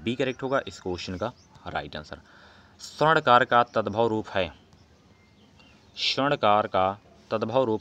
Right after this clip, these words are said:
क्या होगा, यानी कि जो स्वर्णकार है ये तत्सम शब्द है आपका और इसका तद्भव रूप आपको बताना है क्या होगा।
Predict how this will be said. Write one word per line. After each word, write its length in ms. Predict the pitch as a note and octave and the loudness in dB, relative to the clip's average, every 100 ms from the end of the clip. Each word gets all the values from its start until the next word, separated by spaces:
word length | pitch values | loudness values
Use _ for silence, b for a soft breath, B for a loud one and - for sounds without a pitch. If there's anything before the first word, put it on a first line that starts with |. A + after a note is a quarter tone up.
| - | 0
क्या 120 | G2+ | 0
होगा, 360 | F#2 F2 G2 A#2+ F#2+ | 0 -2 -2 -4 -6
यानी 200 | F#2+ G#2+ | -6 -4
कि 80 | |
जो 80 | A2 | -6
स्वर्णकार 520 | A2+ - G#2 G2 A2 A#2 | -6 -4 -4 2 2 2
है 60 | |
ये 100 | G#2+ | -4
तत्सम 380 | - F#2 - A#2 | -6 -12 -6 -6
शब्द 220 | A#2+ A#2+ | -4 -6
है 80 | A#2 | -2
आपका 220 | A#2 - C#3 | -4 -4 -8
और 220 | E3 F#2+ | -4 -6
इसका 180 | G2 B2 - | -4 -8 -6
तद्भव 300 | G#2 A2 C3+ | -6 2 2
रूप 220 | B2+ G2+ | 2 -2
आपको 220 | F#2+ - | -6 -4
बताना 260 | G#2+ F#2 F#2+ | -6 -4 -6
है 80 | A2 | -6
क्या 160 | F#2 D#2+ | -4 -4
होगा। 280 | D#2 D#2+ | -6 -12